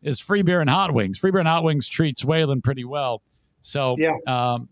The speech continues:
Speaker 1: but yeah, that's it. G R D's out. They won't, they won't even touch Waylon with a ten-foot pole, which
Speaker 2: Well,
Speaker 1: is
Speaker 2: it's,
Speaker 1: remarkable.
Speaker 2: it sucks because that's their demographics. That's their music.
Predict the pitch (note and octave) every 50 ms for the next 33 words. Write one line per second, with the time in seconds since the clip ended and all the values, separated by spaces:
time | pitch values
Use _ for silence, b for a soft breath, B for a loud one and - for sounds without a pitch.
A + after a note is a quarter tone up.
0 | _ _ - A#2+ - D3 C#3+ C#3 C3+ - - D#3 D3 C3+ B2+ D3 E3 D#3+ - C#3+
1 | E3 G3 F#3+ - - - F3 F3+ E3 D#3 D3+ E3 F3 A#2+ A2 C#3+ D#3 D3 B2 A2
2 | A2+ B2 D3 D3+ D#3 D3 C3+ - D3 D#3 D#3 D#3 D3 C#3 B2+ B2 A#2+ G#2+ - _
3 | _ _ _ - B2+ B2+ - - - - - B2 A#2+ A#2 A2 A2 A2+ A2 - -
4 | B2+ A#2 - A#2+ A2 - - B2+ A#3+ A#3+ A#3+ A#3+ A#3 A3+ A3 - - - C4 B3+
5 | - D4 - - A#3+ A#3 A#3 - F3 D#3+ - F#3 D3+ C#3 E3+ E3+ E3+ E3+ - F#3+
6 | F3+ D#3+ D3+ E3+ D#3+ D3+ C3+ C3+ D3 D#3+ E3 D#3 - - C3 A#2+ - - - D#3+
7 | D#3 - - E3+ D#3 D#3 E3+ G#3+ G3+ - A2 - - - - -